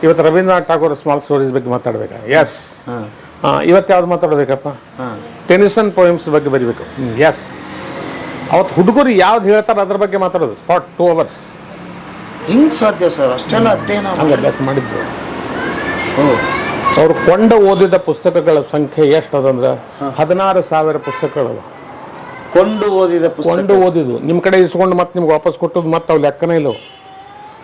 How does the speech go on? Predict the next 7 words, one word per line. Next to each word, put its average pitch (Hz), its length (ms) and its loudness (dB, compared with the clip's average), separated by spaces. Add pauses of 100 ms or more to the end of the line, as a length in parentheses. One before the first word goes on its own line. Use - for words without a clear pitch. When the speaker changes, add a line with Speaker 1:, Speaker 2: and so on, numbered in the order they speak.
(2000)
Speaker 1:
ಮನೆಯಲ್ಲಿ 170 360 6
ಕೊಂಡು 175 300 2
ಓದಿದ 160 300 2
ಪುಸ್ತಕಗಳ 147 520 0
ಸಂಖ್ಯೆ 165 300 -2
ಹದಿನಾರು 135 360 2
ಸಾವಿರ. 113 260 -6